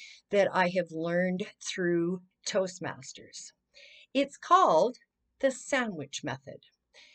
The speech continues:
Number one is starting with something positive.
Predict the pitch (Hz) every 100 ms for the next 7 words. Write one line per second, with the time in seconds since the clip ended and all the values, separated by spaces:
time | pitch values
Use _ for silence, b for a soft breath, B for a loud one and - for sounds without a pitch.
0 | b b _ 180 170 165 143 135 147 233
1 | 370 - _ _ _ 190 170 180 269 -
2 | - _ _ _ - - 240 214 190 165
3 | 220 269 _ _ - 180 180 180 170 175
4 | 185 180 - 302 320 - 117 - -